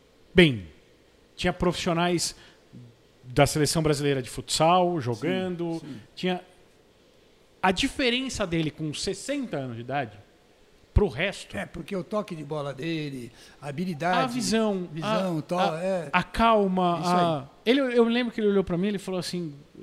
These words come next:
Speaker 1: "Eh, Paulo, fica ali, ó." Ele me mostrou o lugar na área e falou, "Fica ali,
Speaker 2: Hum.
Speaker 1: não sai dali." No meu time tinha ele e o Ramos, que jogou na, no Japão durante muito tempo,
Speaker 2: Sim.
Speaker 1: cabeludão.
Speaker 2: Uhum.
Speaker 1: Pô,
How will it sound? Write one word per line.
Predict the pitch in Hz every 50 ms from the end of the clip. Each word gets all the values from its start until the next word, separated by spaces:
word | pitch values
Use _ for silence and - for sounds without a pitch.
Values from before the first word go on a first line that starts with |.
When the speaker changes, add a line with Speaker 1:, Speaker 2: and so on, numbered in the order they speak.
| -
Speaker 1:
"Eh, | - 147 151 143 143 147 - _ _ _ _ - _ _ -
Paulo, | - 190 196 175 139 117 - - - - - _ _ _ _ _ _ _ _ _ _ _ _ _ _ - - _ _ - -
fica | - - 214 214 - 202
ali, | 165 143 131 110
ó." | 95 87 - - _ - - - _ - - -
Ele | 143 170
me | 190 190
mostrou | 196 190 - - 185
o | 170
lugar | 156 156 151 147
na | 151 147 143
área | 147 165 170
e | 165 151
falou, | - 156 147
"Fica | - - 262 - 240
ali, | 208 147 113 95 - - _ _ _ _ _ _ -
Speaker 2:
Hum. | 131 120 - - -
Speaker 1:
não | 135 143 160 160
sai | - - 190 196
dali." | 185 156 107 90 80 - - - - - - - - - _ _ _ _
No | 135 139 165
meu | 180 190 185
time | 180 - 151 139 127
tinha | - - 220 220 214
ele | 214 233 254 254 254 247 - -
e | 208 208
o | 208
Ramos, | 156 139 180 214 214 180 139 113 101
que | - - 131
jogou | 113 131 123 120 127 139 147 139 - - -
na, | 135 131 139 147 151 143 135 123 113 107 104 104 110 113 117 120 120 117 117 117
no | 120 120 120 120 123 117
Japão | 131 131 - - 131 135 143 131
durante | 110 104 117 113 - -
muito | 127 135 -
tempo, | _ 135 123 110
Speaker 2:
Sim. | -
Speaker 1:
cabeludão. | 123 135 131 123 120 117 123 120 101 - _ _ _ _ - -
Speaker 2:
Uhum. | 131 127 110 120 131 135 - - - - - _ - - - - - _ _ - - _ _ _ _ - - _ _ - - - _ _ - _ - - - _ _ - - - _ _ - _
Speaker 1:
Pô, | - 262 233 -